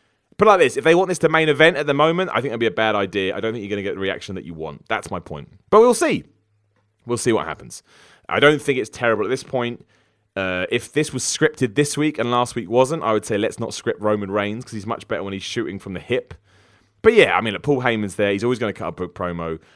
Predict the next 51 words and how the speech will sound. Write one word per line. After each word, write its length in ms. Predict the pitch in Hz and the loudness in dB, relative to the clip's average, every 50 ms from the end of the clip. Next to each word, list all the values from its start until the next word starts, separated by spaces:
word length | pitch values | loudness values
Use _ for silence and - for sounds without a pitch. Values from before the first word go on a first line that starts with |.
| _ _ | _ _
Brock 180 | - 143 160 147 | 6 6 6 6
Lesnar's 220 | 156 147 131 127 | 4 2 2 0
gonna 140 | 127 139 127 | -2 0 0
be 80 | 131 | 0
on 80 | 127 120 | 0 -2
the 40 | 113 | -2
show 200 | - - 120 117 | -2 -2 -2 0
next 260 | 113 113 98 - - | 0 -4 -6 -6 -4
week. 240 | 117 117 113 110 107 | -2 -2 0 0 -2
I 80 | 101 | -2
imagine 320 | 104 107 113 110 101 110 107 | 0 0 0 0 0 -2 -2
they'll 140 | 107 104 95 | -2 -2 -2
get 120 | 104 92 | -2 -4
into 160 | 101 98 104 | -4 -4 -4
a 40 | 101 | -4
big 180 | 85 92 82 - | -4 -6 -8 -6
fight, 320 | - - 170 175 175 - | -2 2 4 4 4 2
and 100 | - 113 | 0 -2
that'll 140 | 104 78 82 | -6 -6 -6
be 80 | 92 | -8
good 300 | 90 - 139 143 147 143 | -2 2 4 4 4 2
'cause 100 | 143 101 | 0 -6
both 260 | 90 - - 117 110 - | -2 0 0 0 0 -2
can 120 | 107 98 | -8 -8
brawl 260 | 85 104 107 104 101 | -2 0 0 0 0
very 240 | 92 101 98 95 95 | 0 0 0 0 -2
well. 380 | 90 95 95 92 92 92 - - _ _ _ _ _ - | -2 -2 -2 0 -2 -2 -4 -8 _ _ _ _ _ 2
I 80 | 170 170 | 2 4
think 160 | - 175 110 | 4 0 -2
this 120 | 107 - | -4 -6
will 80 | - 78 | -6 -6
be 120 | 87 82 | -4 -4
okay. 400 | 80 80 - - 80 73 73 76 - _ _ _ - - | -4 -6 -8 -10 -10 -10 -10 -12 -14 _ _ _ -8 0
And 100 | 120 135 | 4 4
I 100 | 139 139 | 4 4
think 200 | - 139 127 110 | 4 0 0 2
given 400 | 143 147 139 135 127 127 127 110 | 2 4 4 4 2 0 0 -2
with 100 | 123 104 | -2 -2
the 80 | 113 | 2
Ronda 220 | 107 120 123 110 110 | 2 2 2 2 4
Rousey 320 | 113 113 113 113 104 110 | 4 4 4 2 0 -4
stuff 340 | - - 120 113 110 107 - | -2 0 2 2 2 0 -2
and 100 | 98 95 | -4 -4
the 80 | 95 101 | -2 -2
Ak-, 280 | 101 104 - 113 - - | -2 -2 -4 -10 -10 -6
the 100 | 101 101 | -6 -4
Nakamura 420 | 110 107 - - 101 101 101 98 | -2 -4 -4 -4 -2 -2 0 0
and 80 | 98 107 | 0 0
A 100 | 113 110 | 0 0
J 120 | 104 107 | 0 -2
stuff, 440 | 101 - - 113 107 104 98 - - | -2 -2 -2 0 0 0 0 -2 -6